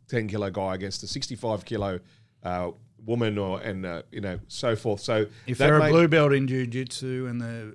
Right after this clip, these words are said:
Speaker 2: hundred and fifty kilo guy doesn't know any, sixty-five kilos wins every time.
Speaker 1: Okay, um, I, and I don't know about the taser. Um,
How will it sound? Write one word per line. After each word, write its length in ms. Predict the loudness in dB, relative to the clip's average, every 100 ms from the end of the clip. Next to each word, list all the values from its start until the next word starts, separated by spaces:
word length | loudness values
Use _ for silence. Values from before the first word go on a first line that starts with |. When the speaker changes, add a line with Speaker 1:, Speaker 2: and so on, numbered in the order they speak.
| -10
Speaker 2:
hundred 200 | -6 -6
and 120 | -6
fifty 220 | -8 -10
kilo 320 | -8 -6 -6
guy 220 | -6 -6 -6
doesn't 340 | -6 -6 -8
know 220 | -10 -10
any, 320 | -8 -8 -10 -12 -18 _
sixty-five 560 | -14 -14 -14 -14 -12 -12
kilos 400 | -10 -8 -8 -8
wins 240 | -10 -8
every 200 | -10 -12
time. 200 | -14 -18 -14 -10
Speaker 1:
Okay, 180 | -8 -8 _ _ _ _ _ -4
um, 300 | 2 2 2 -4 -20 _ _ _ _ _ -20
I, 300 | -10 -6 -4 -2
and 100 | -2
I 80 |
don't 100 | -2
know 120 | -4 -6
about 160 | -8
the 80 | -10
taser. 420 | -4 -2 0 -4 -10 -16 -8
Um, 480 | -4 -2 -4 -6